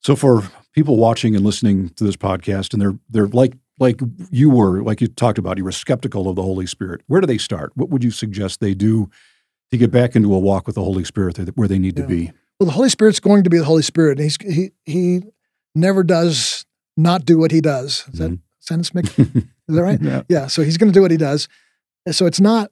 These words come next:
Speaker 2: there's never gonna be a problem with him. It's not like we have to sort of cheerlead him on,
Speaker 3: Mm-hmm.
Speaker 2: motivate him, or, you know, speak to him, "Hey, would you be willing to do this for me?" He's ready to do it. So it has to be more how we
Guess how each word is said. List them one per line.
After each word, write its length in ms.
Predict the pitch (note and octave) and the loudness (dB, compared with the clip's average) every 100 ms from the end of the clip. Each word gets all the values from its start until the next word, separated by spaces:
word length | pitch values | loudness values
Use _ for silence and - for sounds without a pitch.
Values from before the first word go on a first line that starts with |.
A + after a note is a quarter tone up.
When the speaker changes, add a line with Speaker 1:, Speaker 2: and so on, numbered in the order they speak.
| - | -2
Speaker 2:
there's 160 | E3+ | 2
never 180 | G3+ A3 | 2 4
gonna 120 | F#3+ | 4
be 60 | F3 | 2
a 40 | E3 | 2
problem 280 | E3+ D#3+ | 0 0
with 120 | D3+ - | 0 0
him. 220 | D#3+ C#3+ | -2 -2
It's 100 | C3+ | -2
not 160 | F3 | -4
like 140 | D#3+ D#3 | -4 -2
we 120 | D#3 | -2
have 200 | D3+ C#3+ | -2 -4
to 100 | D3 | -4
sort 240 | - D3+ | -2 0
of 220 | D3 C#3 - _ _ _ _ _ _ | 0 -2 -6 _ _ _ _ _ _
cheerlead 420 | - E3+ D#3+ D#3 B2+ | 2 4 4 2 -2
him 320 | - E3 D#3 | 0 0 0
on, 260 | C#3+ C#3 C3+ | -2 -4 -4
Speaker 3:
Mm-hmm. 220 | C3+ C#3 | -4 0
Speaker 2:
motivate 420 | D3+ D3 D3 C#3+ | 0 2 0 -2
him, 380 | - D#3 D3 C#3+ | -2 -2 0 -2
or, 280 | C#3 C#3 B2 _ _ _ _ _ _ | -2 -2 -4 _ _ _ _ _ _
you 80 | D3+ | -6
know, 60 | C3+ | -4
speak 280 | - D#3+ | 2 2
to 100 | D#3+ | 2
him, 160 | D3+ D3 | 0 0
"Hey, 180 | D3 D#3+ | 2 2
would 300 | D3+ D#3 C3 | 4 2 4
you 120 | D3+ | 2
be 140 | D3+ | 2
willing 240 | D3 D#3+ D3+ | 2 0 0
to 80 | C#3+ | 0
do 160 | D3+ | 2
this 140 | D3 C#3 | 2 -2
for 220 | - C#3+ | -4 -4
me?" 120 | C#3+ | -2
He's 300 | B2+ E3 C3 | 0 0 0
ready 300 | D#3+ D#3+ D3+ | 0 2 0
to 120 | C3+ | -2
do 220 | C3 E3 C#3+ | 0 2 2
it. 100 | C#3 | -2
So 120 | D3 | -2
it 60 | |
has 160 | E3 F#3 | 0 0
to 60 | E3+ | 2
be 80 | D#3 | 2
more 360 | D3+ D3 C#3+ _ _ _ _ _ _ - | 4 2 0 _ _ _ _ _ _ -10
how 320 | - D#3 D3+ | -4 0 2
we 520 | D3 C#3+ D3 C#3 C3+ | 0 2 0 0 -6